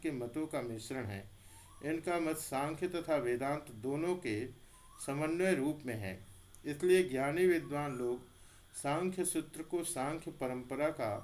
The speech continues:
प्रामाणिक ग्रंथ नहीं मानते। ईश्वर कृष्ण का समय ईसा के पूर्व दूसरी सदी कहा जा सकता है। पंच सिख के बाद संभव है कि सांख्य के अनेक आचार्य हुए हों,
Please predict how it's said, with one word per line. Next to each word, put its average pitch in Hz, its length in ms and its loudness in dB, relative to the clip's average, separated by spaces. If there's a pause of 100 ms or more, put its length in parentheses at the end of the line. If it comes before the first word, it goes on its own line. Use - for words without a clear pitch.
(480)
प्रामाणिक 139 560 2
ग्रंथ 135 320 -4
नहीं 117 220 -4
मानते। 98 540 -4 (800)
ईश्वर 190 360 2
कृष्ण 180 400 0
का 156 480 -2 (400)
समय 156 540 0
ईसा 143 320 0
के 165 180 -2
पूर्व 143 500 -2 (580)
दूसरी 165 460 4
सदी 156 340 0
कहा 127 240 -2
जा 123 160 0
सकता 107 360 -6
है। 92 360 -6 (800)
पंच 185 280 4
सिख 180 380 0
के 165 180 0
बाद 131 460 0
संभव 151 520 0
है 147 120 0
कि 151 160 -4
सांख्य 143 480 -4
के 170 180 -2 (120)
अनेक 143 380 -4
आचार्य 135 400 -2
हुए 151 240 -6
हों, 160 180 -4